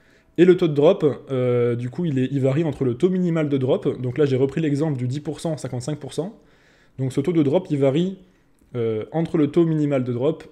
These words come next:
et le taux maximal de drop. Et c'est, euh, comme vous le voyez, complètement affine par rapport à la spéculation.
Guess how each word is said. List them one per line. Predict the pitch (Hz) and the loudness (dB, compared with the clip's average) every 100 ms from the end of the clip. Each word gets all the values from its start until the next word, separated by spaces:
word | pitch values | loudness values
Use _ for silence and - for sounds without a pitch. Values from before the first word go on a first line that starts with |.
| - | 0
et | |
le | 175 151 | 0 0
taux | 156 | -2
maximal | 139 151 139 | -4 -4 -6
de | 120 | -4
drop. | 117 120 160 120 - | -4 -4 -4 -6 -6
Et | 131 151 | -2 -2
c'est, | 131 143 | -2 -2
euh, | 110 107 | -2 -4
comme | 120 | -6
vous | 120 | -6
le | 110 | -4
voyez, | 117 143 | -4 -4
complètement | 139 131 143 123 | -4 -6 -4 -6
affine | 117 165 | -4 -6
par | 160 120 | -6 -8
rapport | 117 139 | -6 -4
à | |
la | 120 | -4
spéculation. | - 127 147 123 113 | -6 -6 -4 -4 -10